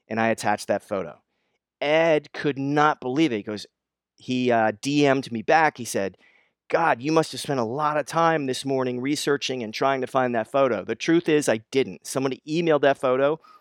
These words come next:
and I simply saved it in my desktop in this little, uh, file folder I have. Another great example is a couple weeks ago,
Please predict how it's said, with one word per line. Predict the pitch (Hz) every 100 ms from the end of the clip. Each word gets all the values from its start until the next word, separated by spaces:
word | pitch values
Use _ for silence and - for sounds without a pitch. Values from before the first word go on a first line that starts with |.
| _
and | 127
I | 117 110
simply | - 139 123 127
saved | - - 110 107 110
it | 98
in | 104 107
my | 101 98 95 92 _ _ _ _ 107
desktop | 123 113 - 107 95
in | 95 104
this | 101 92 - -
little, | 101 101 95 95
uh, | 92 90 92 -
file | - 123 104
folder | 95 90 90
I | 87
have. | 87 - _ _ _ _ _ _ _ _
Another | 135 147
great | 139 160
example | 147 123 139 139 156
is | 135 - -
a |
couple | - 139 127
weeks | 127 -
ago, | 147 160 175